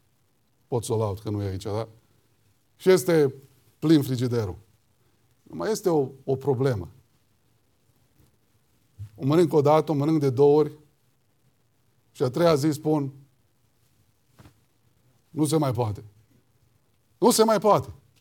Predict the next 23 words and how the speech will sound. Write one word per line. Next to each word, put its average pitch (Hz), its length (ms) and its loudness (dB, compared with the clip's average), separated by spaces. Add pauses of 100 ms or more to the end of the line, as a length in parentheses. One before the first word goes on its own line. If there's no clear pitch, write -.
(320)
Mă, 143 140 -2
gândiți-vă, 160 500 -2
izraeliții 143 560 -2
ăștia, 135 200 -4
patruzeci 127 480 -6
de 117 120 -4
ani. 107 360 -6
Mană, 131 480 -6
mană, 117 460 -8
mană, 120 360 -8 (100)
mană. 123 340 -10 (1900)
Dar - 240 -4
avem 175 200 0
de 170 60 -2
învățat 139 360 -2
ceva. 123 260 -4
Dumnezeu 113 460 -6
este 135 260 -8
cu 117 140 -10
noi 113 420 -6 (1120)
când 117 180 -4
avem 123 260 -2
mană, 107 420 -4